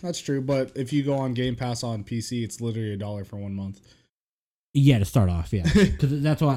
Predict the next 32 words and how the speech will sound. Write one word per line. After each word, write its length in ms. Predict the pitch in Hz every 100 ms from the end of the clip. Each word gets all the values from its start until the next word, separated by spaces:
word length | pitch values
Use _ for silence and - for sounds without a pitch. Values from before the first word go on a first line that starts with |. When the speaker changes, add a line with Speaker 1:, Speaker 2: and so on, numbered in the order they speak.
| 117
Speaker 2:
that's 180 | 135 -
Speaker 1:
I've 60 |
Speaker 2:
what 40 | -
I 20 |
Speaker 1:
actually 180 | 120 139
Speaker 2:
did. 80 | 156
Speaker 1:
done 100 | 131
it 40 |
twice 340 | - 131 139 -
already 360 | 101 98 95 -
for 120 | _ 120
some 180 | 123
reason. 220 | 107 101 104
Speaker 2:
Oh, 160 | 170
really? 360 | 143 101 123 180
Speaker 1:
Yeah. 320 | 185 127 110 107 - _ _ _ _
Speaker 2:
Yeah, 120 | 143 131 131
I, 60 |
I 40 | 139
just 260 | 147 - -
kinda 240 | 143 123
had 160 | 107 107
it 80 | -
ongoing 640 | 98 101 95 90 107 117
'cause 140 | 113 113
I 60 |
think 140 | 104 143
I 80 | 123
got, 160 | 117
like, 160 | 113 101
a 60 | 82 -
dollar 600 | - 101 104 113 113 110